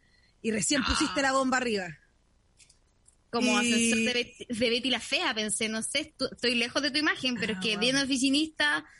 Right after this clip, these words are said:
Speaker 2: esa sens-,
Speaker 1: No, pa'
Speaker 2: esa
Speaker 1: mí
Speaker 2: era una buena
Speaker 1: oficinistas
Speaker 2: toma.
Speaker 1: son como, como los de, como los de las bolsas.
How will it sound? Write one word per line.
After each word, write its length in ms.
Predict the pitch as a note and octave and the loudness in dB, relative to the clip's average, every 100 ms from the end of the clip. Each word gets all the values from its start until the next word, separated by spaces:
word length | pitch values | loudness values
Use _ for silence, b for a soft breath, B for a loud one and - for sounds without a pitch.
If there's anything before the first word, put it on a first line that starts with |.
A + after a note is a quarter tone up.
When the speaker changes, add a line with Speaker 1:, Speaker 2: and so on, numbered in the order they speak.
| - - | -20 -6
Speaker 2:
esa 240 | C4+ D4 | -2 0
sens-, 140 | C4+ C#4 | 0 0
Speaker 1:
No, 240 | C4 C#4 | 2 2
pa' 60 | B3 | 2
Speaker 2:
esa 80 | A#3 | 2
Speaker 1:
mí 80 | |
Speaker 2:
era 100 | B3+ | 2
una 120 | B3 F3+ | 2 0
buena 220 | F#3 - | 0 0
Speaker 1:
oficinistas 160 | C4 G3+ | 0 0
Speaker 2:
toma. 160 | E3+ | 0
Speaker 1:
son 180 | E3+ C4+ | 0 -2
como, 680 | C#4 C4 B3+ B3+ B3 A3+ G3 | -2 -2 0 2 0 -4 -6
como 280 | A#3 A#3 A3+ | -2 0 0
los 200 | A#3 G#3+ | 0 0
de, 1040 | A3+ A3+ A3 G#3+ G#3+ G#3 G3+ F#3+ E3 D#3+ - | 0 2 2 0 0 -2 -4 -4 -6 -8 -6
como 240 | G3+ G3+ | -4 -2
los 260 | G3+ G#3 F#3+ | -2 -2 -4
de 200 | G3+ F#3+ | -4 -4
las 180 | F3+ | -4
bolsas. 580 | F#3 B3 B3 - C#3+ - | -2 0 0 -2 -6 -12